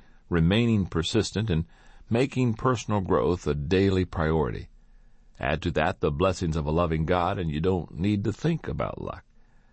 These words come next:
However, a few years ago, I came across an article printed in the Los Angeles Times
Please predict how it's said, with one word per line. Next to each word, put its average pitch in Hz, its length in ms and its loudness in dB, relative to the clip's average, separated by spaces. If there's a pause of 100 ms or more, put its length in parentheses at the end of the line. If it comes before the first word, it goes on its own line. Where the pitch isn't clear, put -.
(260)
However, 170 420 2
a 127 40 2
few 143 160 -2
years 131 320 4
ago, 82 300 2
I 101 80 0
came 127 300 0
across 117 440 0
an 101 120 0
article 104 400 0
printed 117 380 0
in 104 100 4
the 92 100 2
Los 98 320 0
Angeles 87 380 -2
Times 78 420 0